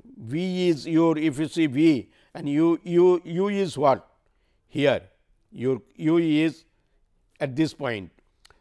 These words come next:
So, your, the transfer function between the V and U will be, that is M of S is the transfer function between G M will be, will be,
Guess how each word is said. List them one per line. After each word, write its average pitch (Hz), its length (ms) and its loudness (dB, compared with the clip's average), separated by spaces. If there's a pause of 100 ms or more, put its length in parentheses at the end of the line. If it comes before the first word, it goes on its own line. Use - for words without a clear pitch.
(120)
So, 151 260 -2
your, 139 460 0 (400)
the 135 120 -6
transfer 170 320 -2
function 165 420 -2
between 147 400 -4
the 131 220 4
V 160 340 -2
and 151 180 0
U 135 400 0 (340)
will 135 260 -4
be, 120 360 -4 (840)
that 127 160 -4
is 120 180 -6 (100)
M 147 220 0
of 143 200 0
S - 540 -2 (180)
is 127 120 -10
the 127 120 -2
transfer 143 300 -4
function 131 340 -4
between 117 460 -8 (460)
G 127 160 -4
M 123 60 -4
will 117 280 -6
be, 117 340 -10
will 127 180 -6
be, 117 360 -8